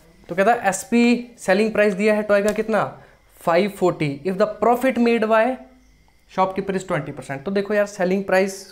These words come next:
cost प्राइस से ऊपर ही होगा ना, ठीक है, profit हो रहा है उसको, तो टे-, ट्वेंटी परसेंट ऊपर है, सीपी की value hundred percent, एसपी कितना है, ट्वेंटी परसेंट, तो वन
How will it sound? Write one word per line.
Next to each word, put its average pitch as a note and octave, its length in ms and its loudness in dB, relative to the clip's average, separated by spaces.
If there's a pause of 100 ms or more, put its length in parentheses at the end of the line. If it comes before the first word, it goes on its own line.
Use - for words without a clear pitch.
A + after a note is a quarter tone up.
cost F#3 300 2
प्राइस F#3 320 2
से G3 100 -2 (120)
ऊपर G#3+ 260 2
ही A3 140 0
होगा A3 260 -2
ना, G#3 140 -8 (560)
ठीक G3 140 0
है, G3+ 100 4 (140)
profit F#3+ 360 2
हो G#3 120 2
रहा G#3+ 120 4
है G#3+ 60 -2
उसको, B3+ 220 -4 (1200)
तो A3 80 2
टे-, G#3+ 340 0
ट्वेंटी G#3+ 280 2
परसेंट A#3 340 -2
ऊपर A#3+ 220 2
है, A3+ 180 2 (360)
सीपी A3+ 340 0
की A#3 100 0
value A3 220 2
hundred G#3+ 260 0
percent, A#3 340 -2 (320)
एसपी F#3+ 300 -2
कितना F3 240 -4
है, D#3+ 60 -6
ट्वेंटी F#3+ 280 -2
परसेंट, A3 400 -6 (360)
तो G3+ 80 -2
वन F3 360 2